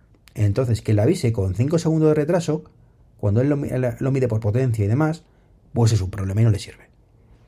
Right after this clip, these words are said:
Igual que no le sirve a mi amiguete Vilito, ¿vale? Pues tampoco le sirve a muchísima gente. Entonces, por eso no es pro. Básicamente, ¿no? Eh, así que, bueno, pues esto es un poco lo que os quería comentar por ahora.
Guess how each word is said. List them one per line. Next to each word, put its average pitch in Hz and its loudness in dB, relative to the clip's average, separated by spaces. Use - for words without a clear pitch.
Igual 135 6
que 208 6
no 208 6
le 196 4
sirve 196 6
a 185 6
mi 190 4
amiguete 185 2
Vilito, 175 -2
¿vale? 131 -4
Pues 131 2
tampoco 123 0
le 127 2
sirve 117 -2
a 117 0
muchísima 101 -6
gente. - -20
Entonces, - -14
por 117 0
eso - -6
no - -16
es - -20
pro. - -20
Básicamente, - -12
¿no? 147 -12
Eh, 123 2
así 117 -4
que, 135 -2
bueno, 95 -4
pues 92 -8
esto 120 -6
es 123 -6
un 117 -6
poco 131 -6
lo 131 4
que 139 -4
os 127 -4
quería 196 0
comentar 143 -4
por 110 -4
ahora. 117 -2